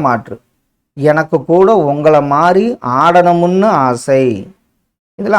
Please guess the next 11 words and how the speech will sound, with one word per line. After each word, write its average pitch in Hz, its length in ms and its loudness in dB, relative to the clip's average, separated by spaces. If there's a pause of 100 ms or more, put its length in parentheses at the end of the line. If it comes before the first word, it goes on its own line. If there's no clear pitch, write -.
ஆப்ஷன்ல 156 380 -2
பாத்தீங்கன்னா 147 400 -2 (240)
எனக்கு 156 320 -4 (160)
கூட 180 240 0 (300)
உங்களை 156 380 2 (200)
போல் 202 300 4 (260)
ஆட 202 240 2 (100)
வேண்டுமென்று 202 800 2 (120)
ஆசை. 113 260 -6 (320)
இதுதான் 180 340 -2
வந்து 170 140 -2